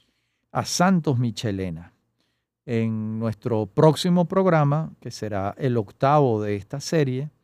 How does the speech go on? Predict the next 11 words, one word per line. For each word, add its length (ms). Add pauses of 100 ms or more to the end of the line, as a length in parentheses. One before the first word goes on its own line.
(320)
trabajaremos 840
a 100
otro 440
fuera 480
de 140
serie 580
venezolano, 920 (560)
ya 220
explicaremos 680
por 280
qué 300